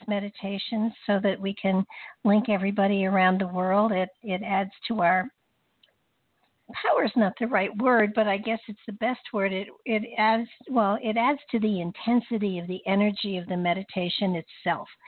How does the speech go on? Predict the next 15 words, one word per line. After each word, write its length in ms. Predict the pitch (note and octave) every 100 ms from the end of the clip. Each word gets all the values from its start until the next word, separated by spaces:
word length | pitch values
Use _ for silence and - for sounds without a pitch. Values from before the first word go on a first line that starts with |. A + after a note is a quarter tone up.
| - - - - -
so 160 | A#3+ A3
that 220 | G#3+ G#3 G#3 _ _ _ _ _ _ _ _ - _ - G3+
though 80 | G#3+
you 240 | A3+ A3+
participate 800 | A3 A3 - A#3 - A3+ G3 F3
not 220 | G#3 G#3 A#3+
necessarily 720 | G#3 - G#3 - A3 G#3+ G#3+
at 160 | G3+ G3+
a, 140 | F#3+ G3 - -
at 100 | G3 -
the 80 | G3
same 220 | - G#3 F#3 -
time, 400 | C4 B3+ G#3+ G#3 - - - -
it 180 | G#3+
all 300 | G#3 A3 A#3+